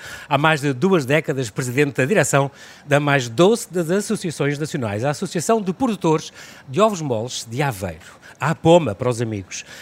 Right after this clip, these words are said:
Porque, afinal, este doce certificado, como de indicação geográfica protegida,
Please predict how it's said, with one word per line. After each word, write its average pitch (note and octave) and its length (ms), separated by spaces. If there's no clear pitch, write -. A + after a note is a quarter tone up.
Porque, - 160
afinal, F#3 280
este F3 200
doce D3+ 220
certificado, G3+ 680
como C#3+ 240
de C3+ 260
indicação C3 460
geográfica A#2 500
protegida, B2+ 560